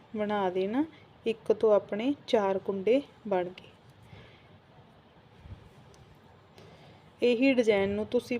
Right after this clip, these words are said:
ਪੂਰੀ ਸਿਲਾਈ ਦੇ ਵਿੱਚ ਰਿਪੀਟ ਕਰੋਗੇ ਤਾਂ ਤੁਹਾਡਾ ਡਿਜ਼ਾਈਨ ਆ ਜਿਹੜਾ ਇਸ ਤਰ੍ਹਾਂ ਬਣਦਾ ਜਾਊਗਾ।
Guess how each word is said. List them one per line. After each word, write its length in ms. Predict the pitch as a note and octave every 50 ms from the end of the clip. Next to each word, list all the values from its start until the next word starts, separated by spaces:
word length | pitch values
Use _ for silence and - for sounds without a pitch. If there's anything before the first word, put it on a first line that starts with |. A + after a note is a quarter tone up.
| - -
ਪੂਰੀ 260 | G#3+ G#3 G#3 G#3 G#3+
ਸਿਲਾਈ 380 | G#3 - A#3 F#3+ F3+ F#3 F#3 F#3+
ਦੇ 120 | F#3+ G#3
ਵਿੱਚ 260 | G3+ G#3+ G#3+ G#3+ - G#3+
ਰਿਪੀਟ 420 | F#3+ G3 - - G3 F#3+ F#3+ -
ਕਰੋਗੇ 540 | - - G3 G3 G3 G3 G#3 G#3+ A#3+ C4 C4+ C4 - - - - - - - - - - - - _ - _ - - - - - - - - _ - - - - - _ - - - - - -
ਤਾਂ 120 | G#3+ G#3
ਤੁਹਾਡਾ 320 | G3 G#3+ G#3+ G#3+ G#3 G#3 G3+
ਡਿਜ਼ਾਈਨ 380 | G3 F#3+ F#3 F#3 F#3 F#3 F#3 F#3+
ਆ 40 | G3
ਜਿਹੜਾ 260 | F#3+ G3+ G3+ G#3 G#3 G3+
ਇਸ 160 | G3 G3 F#3+ - -
ਤਰ੍ਹਾਂ 200 | - F#3+ F#3+ F#3+ F#3+
ਬਣਦਾ 420 | F#3+ F#3 F#3 F#3 F#3 F3+ F#3+ G3
ਜਾਊਗਾ। 440 | G3 G#3+ G#3 A3 A3 A3 - C#4